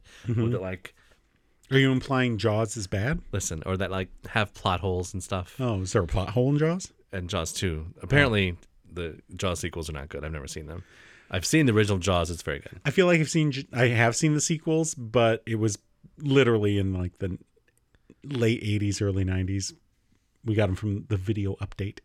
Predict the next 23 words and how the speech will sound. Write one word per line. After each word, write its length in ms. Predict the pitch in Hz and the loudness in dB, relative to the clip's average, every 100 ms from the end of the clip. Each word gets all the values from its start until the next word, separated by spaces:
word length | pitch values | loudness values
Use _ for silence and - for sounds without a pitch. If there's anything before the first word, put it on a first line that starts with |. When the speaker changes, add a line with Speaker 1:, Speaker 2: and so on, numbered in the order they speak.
| _ | _
Speaker 2:
Right. 340 | 92 73 - - _ - | -6 -6 -10 -20 _ -2
Oh, 140 | 113 | 0
the 100 | 90 | 0
video 360 | 78 82 82 76 | -4 -6 -6 -8
update. 340 | 80 87 87 | -8 -8 -8
Speaker 1:
Yeah. 60 | 87 | -6
Speaker 2:
Yeah. 140 | 80 78 - - - | -8 -8 -16 -20 -14
So 320 | - 156 139 | 2 6 6
the, 260 | 135 139 139 | 4 4 4
um, 340 | 123 117 107 | 4 4 0
the 100 | 110 | -4
theory 360 | 110 151 143 127 | 2 4 6 8
is 420 | 120 117 - - 123 | 6 4 0 -6 -4
Speaker 1:
Mm-hmm. 240 | 117 113 104 | -4 -4 -2
Speaker 2:
that 260 | 107 98 - | -2 -2 -4
if 200 | 107 - | -4 2
there 220 | 110 104 | 4 4
are 160 | 98 | 4
multiple 760 | 95 107 110 107 107 101 101 - _ _ _ _ _ _ _ | 2 2 0 -2 0 0 0 -6 _ _ _ _ _ _ _
infinite 400 | 107 98 101 98 | -4 -4 -4 -4
universes, 800 | 95 98 92 87 - 98 - - _ | -2 -2 -2 -4 -4 -6 -6 -12 _
Speaker 1:
Mm-hmm. 240 | 110 107 107 - - | -10 -8 -10 -14 -4
Speaker 2:
right, 300 | 95 98 101 | -2 0 -4